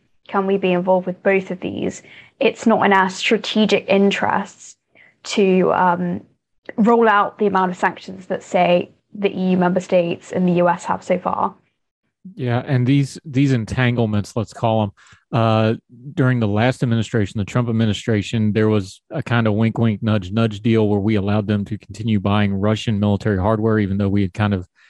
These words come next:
Speaker 2: kept other people from doing that because their entire military is Russia-based, including their support structure. Their ev-, like, it would have, it would have crippled their military to not be able to do that. So we kind of turned a blind eye and it's like, "Yeah, go ahead and do that."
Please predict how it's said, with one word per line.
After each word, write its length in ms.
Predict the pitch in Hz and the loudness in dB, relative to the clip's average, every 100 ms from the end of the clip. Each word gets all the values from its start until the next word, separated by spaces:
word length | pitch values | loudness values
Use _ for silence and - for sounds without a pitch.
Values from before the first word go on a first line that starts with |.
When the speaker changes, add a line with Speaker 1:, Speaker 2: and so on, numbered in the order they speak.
| _ | _
Speaker 2:
kept 220 | - 113 117 | -4 -2 0
other 180 | 110 | 0
people 240 | 107 113 101 | 0 -4 -6
from 200 | - 101 | -8 -2
doing 220 | 113 117 | 0 2
that 180 | 107 104 | 0 -2
because 340 | 98 - 117 | -4 0 0
their 140 | 101 98 | 2 -2
entire 320 | 92 117 104 | 0 -2 0
military 640 | 98 104 101 110 104 101 | 0 0 0 0 0 0
is 480 | 101 113 101 98 90 - _ _ - | 0 0 0 0 -2 -10 _ _ -4
Russia-based, 760 | 104 107 - 98 101 104 107 | 0 0 0 -2 0 0 0
including 400 | 110 92 113 104 | -4 -4 -2 0
their 140 | 98 92 | -2 -4
support 360 | - - 110 | -6 -2 -2
structure. 440 | - - 101 - 104 | -2 -4 -4 -4 -4
Their 160 | 98 | -2
ev-, 180 | 104 104 - | 0 -2 -2
like, 160 | 117 107 | -2 0
it 80 | |
would 160 | 110 120 | 0 2
have, 180 | 104 104 | 0 -4
it 80 | - | -2
would 140 | 120 104 | 0 0
have 80 | |
crippled 300 | - 131 110 | -2 -2 -2
their 100 | 104 | -2
military 440 | 104 107 101 110 104 | 0 0 0 -2 -2
to 60 | 95 | -2
not 220 | 107 98 | -2 0
be 80 | 104 | -2
able 140 | 98 | -2
to 80 | 92 | -2
do 160 | 107 | 0
that. 180 | 101 101 | 0 0
So 140 | - 107 | -2 -4
we 80 | |
kind 180 | 95 113 | 0 0
of 80 | 101 | 0
turned 220 | 110 110 | 0 0
a 40 | 101 | 0
blind 360 | 101 104 104 | -2 0 2
eye 100 | 101 | 2
and 80 | 104 | 0
it's 60 | 104 | 0
like, 160 | 104 | -4
"Yeah, 160 | 101 104 | -2 -4
go 160 | 95 104 | 0 0
ahead 160 | 104 | 0
and 100 | 98 | -2
do 140 | 98 95 | -4 -4
that." 260 | 104 110 | -2 -2